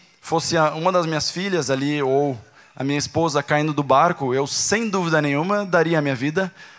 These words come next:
pra salvar qualquer uma das três, né? E a Bíblia fala isso em Romanos cinco, sete, não precisa abrir, fala, "Dificilmente alguém morrerá por um justo.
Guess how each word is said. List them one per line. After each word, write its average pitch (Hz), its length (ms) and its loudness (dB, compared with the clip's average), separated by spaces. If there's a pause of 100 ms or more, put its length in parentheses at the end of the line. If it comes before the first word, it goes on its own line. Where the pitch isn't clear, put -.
(120)
pra 151 100 2
salvar 143 880 0
qualquer 147 260 -2
uma 170 160 2
das 143 200 -2
três, - 520 -8 (360)
né? 139 340 -4 (220)
E 131 100 -2
a 139 60 4
Bíblia 156 260 -2
fala 202 300 -2
isso 147 200 -4
em 143 60 -4
Romanos 143 480 0
cinco, 156 300 -6
sete, 151 340 -2
não 139 100 -2
precisa 127 320 -6
abrir, 170 380 -6 (460)
fala, 147 280 2
"Dificilmente 190 1040 -2
alguém 160 300 -2
morrerá 156 400 2
por 160 180 -2
um 165 100 0
justo. 143 480 -6